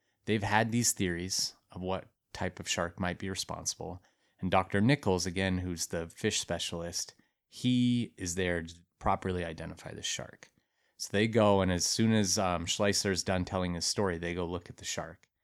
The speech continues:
And as soon as they see it, they know what it was. So as soon as Nichols sees it, he says, "This was a great white," or as they often called it back then, a man-eater shark.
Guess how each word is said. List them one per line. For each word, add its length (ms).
And 220
as 80
soon 240
as 140
they 120
see 340
it, 180
they 260
know 160
what 140
it 100
was. 420
So 220
as 100
soon 240
as 120
Nichols 360
sees 280
it, 120
he 240
says, 600
"This 220
was 120
a 60
great 240
white," 280
or 220
as 120
they 120
often 320
called 260
it 100
back 240
then, 200
a 60
man-eater 560
shark. 420